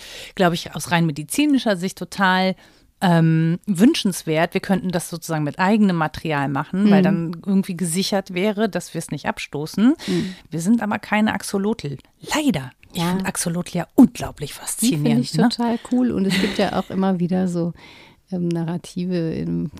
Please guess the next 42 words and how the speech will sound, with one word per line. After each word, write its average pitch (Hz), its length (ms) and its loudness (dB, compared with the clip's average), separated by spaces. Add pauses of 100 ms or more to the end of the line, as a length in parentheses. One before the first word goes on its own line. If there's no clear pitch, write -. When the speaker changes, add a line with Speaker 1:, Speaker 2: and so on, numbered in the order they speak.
(140)
Speaker 2:
ja, 156 240 -10
Film, 170 640 -2 (240)
Fernsehen, 175 680 -2 (800)
Büchern 175 460 -2
und 170 60 -6
so, 180 80 0
Speaker 1:
Ja. 175 120 0
Speaker 2:
Frankenstein 175 840 -2
und - 180 -6
so, 196 460 2
ne? 175 180 0 (540)
Ähm, 208 560 6
nicht 202 180 -2
Speaker 1:
Ja, 190 80 6
Speaker 2:
nur 185 80 6
Speaker 1:
der 180 140 8
Speaker 2:
das, 180 120 4
Speaker 1:
hätte 202 100 8
nicht 170 200 4
lange 170 220 8
Speaker 2:
sondern 226 160 6
auch 165 60 8
Speaker 1:
überlebt. 202 300 4
Speaker 2:
die, 233 120 8
die 208 140 6
selbst 190 500 4
heilen. 196 540 2
Ich - 180 -6
fand, 170 260 -2
in 175 280 0
Heroes 202 720 2
zum 196 160 -2
Beispiel 185 360 0
hatte 185 220 0
die 185 180 -2
eine 185 300 2
die 175 140 0
Superkraft, 185 680 -4
dass 175 120 -6
sie 190 100 -2
super 175 320 -4
schnell 175 260 0